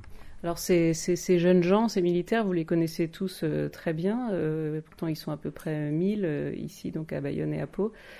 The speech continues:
Vous avez un lien, euh, fraternel avec eux. Et finalement, votre rôle, est-ce que, c'est ce que vous me disiez, hein, quand on discutait avant cette émission, c'est, c'est, c'est d'être là auprès d'eux,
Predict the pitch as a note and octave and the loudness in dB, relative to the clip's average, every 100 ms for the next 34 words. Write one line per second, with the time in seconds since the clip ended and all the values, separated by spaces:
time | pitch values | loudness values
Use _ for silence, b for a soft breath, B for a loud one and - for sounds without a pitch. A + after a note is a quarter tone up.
0 | B D3+ D#3+ D#3 D3 D3+ D#3 F3+ F3+ D#3 | B 2 4 4 2 2 4 4 2 0
1 | D3 - - F3 E3+ E3 E3+ G3+ G3+ E3 | -2 -6 -4 -2 -2 0 0 0 0 -2
2 | E3 - A#3+ B B B B B - - | -4 -4 -4 B B B B B -10 -10
3 | - F3+ F#3 G#3+ G3 - F3 F#3+ G#3 F#3+ | 2 4 6 4 2 2 4 4 4 2
4 | - E3+ E3 D#3+ D#3+ E3 F3 D#3+ E3 E3 | 2 2 4 2 -2 -4 -2 2 2 2
5 | F3+ A3 A#3 F#3+ F3 D#3+ D3 D#3 - D3+ | -2 2 2 2 2 0 -2 -4 -4 -4
6 | D3+ D#3 - D#3+ E3 E3+ D#3 D#3 D3+ D#3 | -2 -4 -8 -6 -2 -2 -2 -4 -4 -2
7 | D#3+ D#3+ A3+ - D3+ - D3+ D3+ D#3 D#3+ | -2 -2 -6 -4 -6 -2 -2 -2 0 0
8 | E3 - E3+ F#3 A3 G3+ - E3 - D#3+ | 2 2 4 4 0 -2 -4 -4 -2 0
9 | E3 G#3+ | 2 0